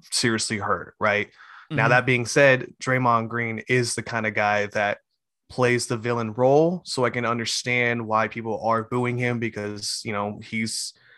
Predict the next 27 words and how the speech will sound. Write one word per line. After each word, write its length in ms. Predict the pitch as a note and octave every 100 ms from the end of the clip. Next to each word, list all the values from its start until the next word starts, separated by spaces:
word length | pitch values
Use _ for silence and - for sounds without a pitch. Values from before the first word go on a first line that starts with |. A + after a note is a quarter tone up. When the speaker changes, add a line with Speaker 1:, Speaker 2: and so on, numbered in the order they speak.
| _
Speaker 1:
he's 420 | - D3+ C#3+ - -
the 100 | C#3
guy 380 | B2 A2+ A2
that 200 | A2 A2
is 140 | A2+ -
the 120 | A2
pest 640 | - A#2 G#2+ - - - _ _ _
that 220 | A2 - - _
destroys 680 | A#2 - - A#2 A#2 A2+ A#2
your 180 | A2+
team, 460 | A2 A#2+ G#2+ G#2 G#2 _ _
uh, 280 | A2 F#2 G2 G2+ -
offensively, 800 | A2+ - A2 A2 G#2+ G#2+ G2 G#2+ _ _ _ _
but 80 | A#2
with 140 | A2+
his 180 | A#2 A#2
defensive 420 | B2 A2+ A2 G#2+
prowess, 640 | - G#2 - - - - -
right? 280 | G#2+ G#2+ -
So 320 | - B2+ - _ _ _ _ _ -
I 60 |
get 300 | B2 A2+ C#3+
why 160 | D3 C3
fans 280 | C3+ B2+ A#2+
are 100 | A#2
booing 340 | B2 C3 C3
him. 400 | C3+ C3+ C3+ C#3